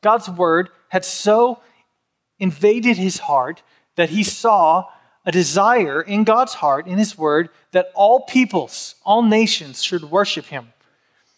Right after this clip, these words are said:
that worship is due to him. And so he,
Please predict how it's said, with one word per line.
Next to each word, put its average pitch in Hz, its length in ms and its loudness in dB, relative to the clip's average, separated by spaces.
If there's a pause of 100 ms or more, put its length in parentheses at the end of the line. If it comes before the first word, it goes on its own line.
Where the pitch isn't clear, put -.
(800)
that 190 120 0
worship 208 380 0
is 160 160 -4
due 196 320 -2
to 202 160 -4
him. 143 280 -8
And 139 100 -16
so 208 260 2
he, 214 360 -2